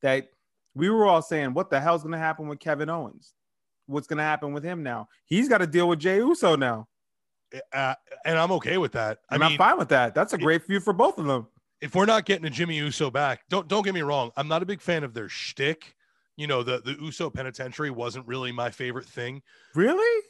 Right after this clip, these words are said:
Speaker 2: But those guys can go.
Speaker 1: Oh, they're, they're, they're, they're terrors in the ring. I
Speaker 2: So
Speaker 1: love, I love them since the face paint.
Speaker 2: You know, I, I, oh, i-, i-, if we're, if we're not gonna get them as a tag team, you know, why put them both on the shelf? And
Speaker 1: Agreed.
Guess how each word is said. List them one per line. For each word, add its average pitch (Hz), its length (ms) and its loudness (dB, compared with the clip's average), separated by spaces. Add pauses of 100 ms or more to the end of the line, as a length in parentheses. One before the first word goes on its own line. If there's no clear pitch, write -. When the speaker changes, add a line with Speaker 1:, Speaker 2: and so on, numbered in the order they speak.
(100)
Speaker 2:
But 160 160 2
those 147 240 -2
guys 139 320 0
can 104 300 -16 (140)
go. 101 760 -6
Speaker 1:
Oh, 127 320 2
they're, 143 180 2
they're, 131 480 2
they're, 117 340 0
they're 117 200 -6
terrors 123 460 -2
in 110 100 -8
the 107 60 -8
ring. 104 380 -14
I 110 140 -6
Speaker 2:
So 123 160 2
Speaker 1:
love, 147 140 0 (480)
I 123 60 0
love 139 180 4
them 139 140 0
since 127 160 -8
the 120 80 -6
face 131 260 -2
paint. 107 260 -10 (280)
Speaker 2:
You 151 120 -10
know, 139 220 0
I, 139 260 0
I, 147 120 -4
oh, 160 260 -4 (480)
i-, 185 40 -14
i-, 185 120 -16
if 170 400 -2
we're, 196 220 -2
if - 160 -6
we're 151 80 -2
not 165 240 0
gonna 190 180 -6
get 165 180 -4
them 165 160 -4
as 147 120 -6
a 143 60 -10
tag 143 300 -4
team, 113 340 -14
you 120 140 -10
know, 113 260 -6 (120)
why 120 220 -4
put 127 100 -10
them 139 140 -8
both 117 220 -6
on 110 100 -14
the 101 80 -16
shelf? 95 500 -14
And 190 260 -6 (140)
Speaker 1:
Agreed. 117 500 -8